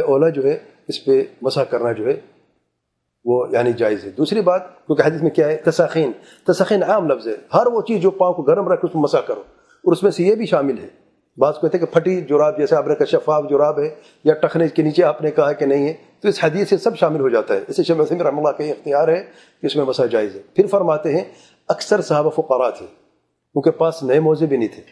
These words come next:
موزے پھٹ بھی جاتے تھے، تو پھٹے موزے پر، پھٹے جراب پر جو ہے مسح کیا جا سکتا ہے۔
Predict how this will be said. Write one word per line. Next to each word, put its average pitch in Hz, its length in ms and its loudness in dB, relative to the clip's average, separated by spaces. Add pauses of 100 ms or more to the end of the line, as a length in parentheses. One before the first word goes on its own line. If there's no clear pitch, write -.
(340)
موزے 160 180 4
پھٹ 170 180 -2
بھی 160 140 -2
جاتے 120 300 0
تھے، - 140 -14 (500)
تو - 80 2
پھٹے 170 300 0
موزے 151 260 2
پر، 175 240 0 (380)
پھٹے 160 220 2
جراب 135 360 0
پر 143 120 -2
جو 120 160 -2
ہے 131 100 -2 (960)
مسح 123 220 -2 (200)
کیا 127 120 2
جا 107 160 -6
سکتا - 300 -18
ہے۔ - 60 -20